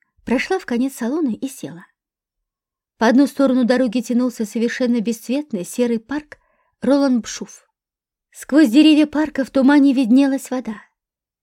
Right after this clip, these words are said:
Ридерфьерден. «Какое всё же это ужасное время года», подумала Аника. «И оно продлится ещё несколько месяцев». Она вышла у глазной клиники Святого Эрика на Флеминг-Гаттен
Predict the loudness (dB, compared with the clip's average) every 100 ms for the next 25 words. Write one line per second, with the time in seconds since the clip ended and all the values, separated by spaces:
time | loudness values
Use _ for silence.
0 | 2 4 6 4 0 -4 -4 -4 -18 _
1 | _ _ _ _ _ _ _ _ _ _
2 | -10 -8 -6 -2 -4 -4 -6 -4 -4 -6
3 | -6 -6 -6 -6 -6 -4 -4 -2 -2 -2
4 | -6 -10 -16 _ _ -12 -6 -2 -2 -4
5 | -6 -8 -8 -16 -20 _ _ _ _ _
6 | _ 0 2 2 2 4 4 0 -2 -2
7 | -4 -4 -6 -4 -2 0 2 2 -2 -12
8 | -8 -8 -8 -12 -20 -20 _ _ _ _
9 | _ _ _ _ _ _ _ _ _ _
10 | _ _ _ _ _ _ 4 6 6 4
11 | 0 0 0 0 2 2 2 0 0 0
12 | 0 0 -6 -6 -4 -2 -2 -4 -4 -6
13 | -8 -12 -20 _ _ 0 0 0 2 4
14 | 4 0 -6 -8 -6 -8 -10 -20